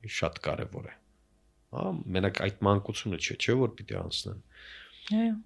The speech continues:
Speaker 1: Ի վերջո իրենք իրար հետ են մեծանում, գրեթե, ա, մտածողության նույն շերտերն են կրում, նույն ժամանակաշրջանի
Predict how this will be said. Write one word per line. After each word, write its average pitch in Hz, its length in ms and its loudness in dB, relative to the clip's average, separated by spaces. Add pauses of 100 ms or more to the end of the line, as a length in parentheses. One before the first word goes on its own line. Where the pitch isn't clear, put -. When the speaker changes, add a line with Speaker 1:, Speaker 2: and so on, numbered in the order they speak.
Speaker 1:
Ի - 140 -4
վերջո 90 300 2
իրենք 95 300 2
իրար 90 220 2
հետ 90 160 0
են 82 140 2
մեծանում, 87 680 -2 (100)
գրեթե, 90 500 2 (840)
ա, 101 200 -2 (800)
մտածողության 90 1080 2 (1000)
նույն 104 420 2
շերտերն 95 640 2
են 80 140 -2
կրում, 80 400 -2 (800)
նույն 95 300 4
ժամանակաշրջանի 87 1400 2